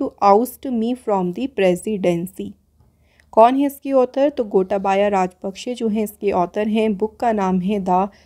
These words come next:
Conspiracy to Oust Me from the Presidency।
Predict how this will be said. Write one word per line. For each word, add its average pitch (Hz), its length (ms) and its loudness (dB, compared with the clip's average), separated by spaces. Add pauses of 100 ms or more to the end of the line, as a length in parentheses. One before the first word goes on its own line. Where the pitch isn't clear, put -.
(200)
Conspiracy 233 800 -2
to 269 100 -4 (180)
Oust 208 420 -2
Me 220 120 -2 (120)
from 180 240 -4
the 294 180 -4
Presidency। 175 760 -4